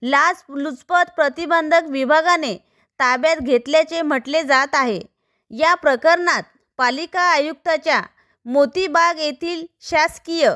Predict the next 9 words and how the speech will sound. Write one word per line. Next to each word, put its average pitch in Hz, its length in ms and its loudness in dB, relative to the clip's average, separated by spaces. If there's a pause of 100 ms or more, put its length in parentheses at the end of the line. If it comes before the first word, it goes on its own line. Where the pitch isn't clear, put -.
(100)
निवासस्थानी 320 920 0
लाचलुचपत 302 840 -4 (100)
प्रतिबंधक 311 680 -2
विभागाचे 277 840 0 (420)
अधिकारी 330 680 0 (360)
घराची 311 480 2
झडती 294 400 0
घेत 302 360 -2
असून 277 360 0